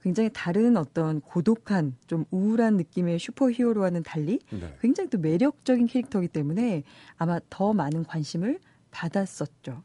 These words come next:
Speaker 2: 네.
Speaker 1: 준비 중일 때.
Speaker 2: 슈퍼맨도 그렇고 아이언맨도 그렇고 이게 원작이 만화 아닙니까? 그러니까 만화에서 엄청난 팬층이 있기 때문에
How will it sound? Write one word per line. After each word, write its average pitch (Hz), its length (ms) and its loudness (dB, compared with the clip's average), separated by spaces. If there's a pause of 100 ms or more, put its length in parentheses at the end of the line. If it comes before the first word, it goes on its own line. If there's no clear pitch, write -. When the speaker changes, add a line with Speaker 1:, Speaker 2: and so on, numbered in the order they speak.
(100)
Speaker 2:
네. 92 140 -8
Speaker 1:
준비 165 400 0
중일 147 240 -6
때. 151 340 -6 (500)
Speaker 2:
슈퍼맨도 156 540 2
그렇고 143 260 2
아이언맨도 139 500 4
그렇고 127 440 -2
이게 123 300 2 (540)
원작이 120 440 2
만화 104 300 2
아닙니까? 85 640 -8
그러니까 113 260 -8
만화에서 113 760 0 (500)
엄청난 127 580 0
팬층이 143 460 0
있기 107 160 -4
때문에 98 580 -6